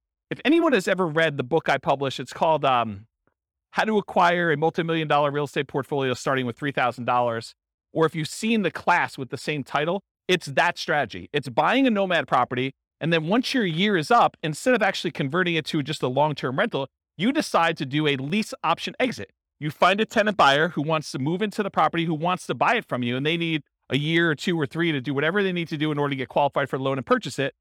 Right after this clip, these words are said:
And so it combines the nomad strategy of how you acquire properties with then you getting cashed out of the deal, ideally without the help of, you know, real estate agent and real estate agent fees, for you to then sell the property to them a year or two or three down the road. You get a pop.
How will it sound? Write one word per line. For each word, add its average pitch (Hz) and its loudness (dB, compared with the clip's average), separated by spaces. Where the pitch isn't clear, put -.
And 151 -4
so 185 2
it 170 -6
combines 180 0
the 156 0
nomad 196 2
strategy 147 -2
of 135 -2
how 170 0
you 135 -2
acquire 240 2
properties 156 -2
with 156 0
then 190 0
you 220 2
getting 214 0
cashed 220 0
out 226 2
of 180 -2
the 147 0
deal, 135 0
ideally 147 0
without 156 0
the 147 -8
help 143 -2
of, 131 -2
you - -4
know, 139 2
real 165 2
estate - -4
agent 143 -4
and 127 -6
real 160 2
estate 147 -4
agent 123 -4
fees, 226 -2
for 185 0
you 185 0
to 180 0
then 170 0
sell 233 4
the 233 0
property 196 2
to 175 -6
them 160 0
a - -2
year 165 2
or 151 0
two 170 -2
or 151 -2
three 170 -2
down 160 2
the 151 -4
road. 160 0
You 135 -4
get 165 2
a 143 -2
pop. 226 2